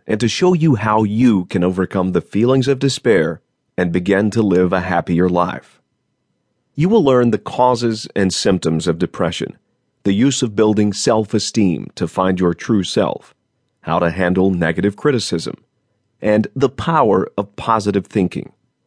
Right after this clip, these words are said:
Depression is visible in many diverse shapes and stages. Eating a healthy diet and getting enough exercise and sleep can help alleviate the feelings of depression.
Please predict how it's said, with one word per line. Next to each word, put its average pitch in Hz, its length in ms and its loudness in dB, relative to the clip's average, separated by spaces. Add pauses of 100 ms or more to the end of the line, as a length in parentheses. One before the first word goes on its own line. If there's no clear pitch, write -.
(760)
Depression 175 560 0
is 98 160 2
visible 113 520 2
in 95 240 4
many 101 320 4
diverse 90 520 0
shapes 95 440 0
and 87 140 0
stages. - 640 -2 (460)
Eating 170 260 2
a 135 60 2
healthy 110 340 0
diet 87 560 0
and 87 140 -2
getting 113 180 2
enough 107 260 0
exercise 82 760 -4
and 104 240 0
sleep 101 420 -2
can 87 140 -4
help 98 200 -2
alleviate 98 580 2
the 113 60 -4
feelings 87 460 -2
of 85 80 -2
depression. - 580 -4